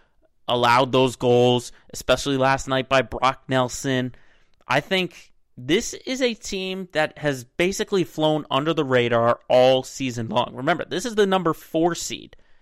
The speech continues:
from the Eastern Division, all right? This is the number four team. They flew under the radar so much, and that shows how tight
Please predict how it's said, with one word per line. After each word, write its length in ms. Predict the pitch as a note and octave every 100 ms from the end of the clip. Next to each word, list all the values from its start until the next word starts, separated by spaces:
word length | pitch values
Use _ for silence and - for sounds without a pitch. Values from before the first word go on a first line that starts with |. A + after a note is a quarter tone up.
| _ _ -
from 400 | - C3+ B2 A#2+ -
the 280 | G3 B2+ -
Eastern 360 | C3 - B2+ A2+
Division, 480 | G#2+ G2+ - - - _ -
all 100 | A#2
right? 340 | A#2 C#3+ E3+ - _ _ _ -
This 140 | D#3+
is 60 | G3+
the 100 | G#3+
number 200 | G3+ F#3
four 280 | - F#3 F3+
team. 380 | - A#2+ - _ _ _ _ _ _ _ _ _ _
They 180 | - D3+
flew 500 | D#3 - F3+ F#3 F3 D3
under 240 | D#3 F3+
the 100 | F#3
radar 400 | E3+ D#3+ D3+ C3+
so 640 | - - D3 D3 D#3 D#3
much, 360 | C#3 D3 A#2+ -
and 120 | B2
that 180 | B2+ D3
shows 260 | D#3+ D#3
how 180 | - C#3
tight 500 | - - C#3 A2+ -